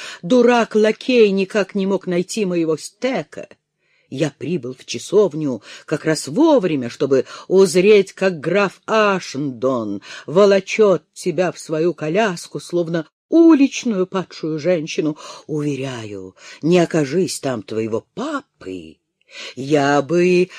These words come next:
призвал вельможного негодяя к ответу. У меня украли самое дорогое. С того момента каждое утро, каждого дня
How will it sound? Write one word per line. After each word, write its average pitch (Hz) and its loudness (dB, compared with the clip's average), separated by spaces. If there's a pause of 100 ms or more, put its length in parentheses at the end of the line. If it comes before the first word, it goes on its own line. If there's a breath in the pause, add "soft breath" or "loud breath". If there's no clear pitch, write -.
(120 loud breath)
призвал 190 2
вельможного 185 2
негодяя 196 2
к 220 -4
ответу. 214 0 (260 loud breath)
У 156 0
меня 175 2
украли 196 -2
самое 214 -4
дорогое. 220 -2 (560 loud breath)
С - -8
того 170 2
момента 175 -2
каждое 170 -4
утро, 175 -4
каждого 185 -2
дня 165 -2